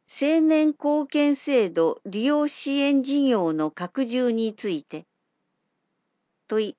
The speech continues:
青年後見制度は、一人で決めることが不安な人のための制度であり、必要とする人が制度の利用につながるよう助成対象を拡充するとのことだが、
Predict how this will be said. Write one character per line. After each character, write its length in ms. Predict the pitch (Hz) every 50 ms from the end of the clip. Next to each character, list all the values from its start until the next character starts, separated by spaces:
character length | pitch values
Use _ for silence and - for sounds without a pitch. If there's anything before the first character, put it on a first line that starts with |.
| _ _ _ _ _ _ _ _ _ _ _ _ _ _ - -
青 180 | 277 294 320 320
年 300 | 311 311 311 311 311 302
後 280 | - - 294 302 285
見 280 | 277 - 294 285 285 269
制 300 | - - 302 269 233 175
度 160 | 160 160 151
は、 180 | 147 143 143 _ _ _ _ _ _ _ _ _ _ _ _ _
一 300 | _ - - - 339 330
人 160 | 294 277 240 185
で 100 | 196 180
決 160 | - - 220
め 160 | 240 277 285
る 120 | 269 294
こ 140 | 277 - 285
と 160 | 277 294 277
が 180 | 247 214 185 165
不 200 | - - 208 220
安 220 | 240 262 277 277
な 100 | 269 262
人 220 | 269 - - 269 262
の 160 | 262 262 254
た 160 | - 247 247
め 120 | 247 247 247
の 140 | 247 254
制 300 | 247 247 - 294 277 233
度 160 | 165 165 156 143
で 120 | 160 160
あ 100 | 165 160
り、 200 | 147 147 143 143 _ _ _ _ _ _ _ _ _ _ _ _ _ _ _ _ -
必 200 | - - - 262
要 200 | 269 262 254 254
と 160 | 254 262 254
す 160 | 240 - 262
る 140 | 240 254 254
人 260 | 233 - - 254 233
が 220 | 208 196 185 185 185
制 300 | - - 311 302 285 247
度 140 | 214 202
の 160 | 180 175 175 165
利 140 | 156 175
用 200 | 208 247 262 254
に 180 | 247 240 240 220
つ 120 | - -
な 200 | 226 240 254 262
が 160 | 247 247 247 240
る 140 | 240 240
よ 360 | 233 226 202 180 160 147 - -
う 140 | - 196 170
助 160 | - 196 202
成 300 | 208 - 311 311 311 311
対 260 | 311 - 302 294 294
象 560 | 277 - - 202 175 165 160 156 151 151 147
を 60 | 143 -
拡 360 | - 180 185 185 - 277 285
充 240 | 247 262 269 269 262
す 160 | - - 254
る 120 | 247 262
と 160 | 254 - 180
の 100 | 160 156
こ 140 | 151 - 170
と 160 | 165 190 180
だ 140 | 160 151 143
が、 200 | 135 139 143 143